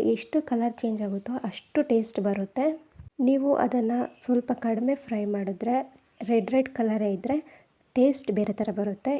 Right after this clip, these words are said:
ಈ ಥರ ನೀವು ಫುಲ್ ಅದನ್ನ ಬ್ಲ್ಯಾಕ್ ಥರ ಮಾಡಿದ್ರೆ ಇನ್ನೂ ಟೇಸ್ಟ್ ಚೆನ್ನಾಗಿರುತ್ತೆ. ಅದನ್ನ ಕ್ಲೀನಾಗಿ ಫ್ರೈ ಮಾಡಿಬಿಟ್ಟು ನಾನು ಒಂದು ಸೈಡಿಗೆ ಇಟ್ಕೊಂಡಿದ್ದೀನಿ. ಇನ್ನು ನಾನು ಚಿಕನ್ ಫ್ರೈ ಮಾಡಲಿಕ್ಕೆ ಅಂತ ಹೇಳಿ ಒಂದು ಕಡಾಯಿ ಇಟ್ಕೊಂಡಿದ್ದೀನಿ, ಅದಕ್ಕೆ ಸ್ವಲ್ಪ ಎಣ್ಣೆ ಹಾಕ್ಕೊಂಡಿದ್ದೀನಿ,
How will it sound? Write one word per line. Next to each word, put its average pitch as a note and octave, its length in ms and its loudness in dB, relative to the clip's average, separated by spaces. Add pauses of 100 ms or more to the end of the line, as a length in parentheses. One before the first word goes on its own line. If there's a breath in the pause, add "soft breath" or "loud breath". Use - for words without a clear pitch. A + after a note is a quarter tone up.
(160)
ಈ - 20 2 (140)
ಥರ B3+ 120 0 (120)
ನೀವು A#3 140 0 (100)
ಫುಲ್ C#4 280 0
ಅದನ್ನ A#3+ 220 0 (100)
ಬ್ಲ್ಯಾಕ್ A3 360 -2
ಥರ A#3 100 -2 (140)
ಮಾಡಿದ್ರೆ G3+ 320 -2 (220)
ಇನ್ನೂ A#3+ 160 0 (100)
ಟೇಸ್ಟ್ A3+ 300 -2
ಚೆನ್ನಾಗಿರುತ್ತೆ. G3 600 -2 (680 loud breath)
ಅದನ್ನ A#3+ 240 4 (120)
ಕ್ಲೀನಾಗಿ B3+ 460 4 (120)
ಫ್ರೈ A3 200 0 (140)
ಮಾಡಿಬಿಟ್ಟು G3+ 360 -4 (120)
ನಾನು G#3 180 -2 (420 loud breath)
ಒಂದು A3 200 2
ಸೈಡಿಗೆ G#3+ 480 4
ಇಟ್ಕೊಂಡಿದ್ದೀನಿ. G#3 720 -2 (680 soft breath)
ಇನ್ನು C4 260 4
ನಾನು G#3+ 180 -2 (140)
ಚಿಕನ್ A3 340 -4
ಫ್ರೈ G#3+ 140 0 (100)
ಮಾಡಲಿಕ್ಕೆ G3+ 440 -6
ಅಂತ G3 140 -8 (100)
ಹೇಳಿ G#3 200 -2 (200)
ಒಂದು A3+ 160 -2 (100)
ಕಡಾಯಿ A3 360 0
ಇಟ್ಕೊಂಡಿದ್ದೀನಿ, G3+ 760 -4 (500 soft breath)
ಅದಕ್ಕೆ G#3 300 -4 (160)
ಸ್ವಲ್ಪ A3+ 420 -6 (160)
ಎಣ್ಣೆ G#3 220 -2
ಹಾಕ್ಕೊಂಡಿದ್ದೀನಿ, G3 640 -6